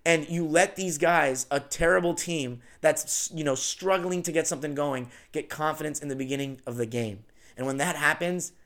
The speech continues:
you know, that s-, stays in, in the basketball game. They know they're hitting. You know, they know they got a chance to win. You let them go up by twenty points in, like, the first half, first quarter even, I think it may have been.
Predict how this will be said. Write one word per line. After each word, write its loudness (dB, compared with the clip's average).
you 2
know, 4
that 4
s-, -2
stays 2
in, -2
in -8
the -2
basketball 4
game. 2
They 4
know 4
they're 6
hitting. 2
You -2
know, 2
they 4
know 4
they 6
got 4
a -2
chance -4
to -4
win. 0
You 4
let 6
them 0
go 4
up 0
by 0
twenty -6
points -4
in, -6
like, -4
the -4
first -2
half, 2
first 0
quarter 0
even, 0
I 0
think -8
it -6
may -2
have -4
been. -4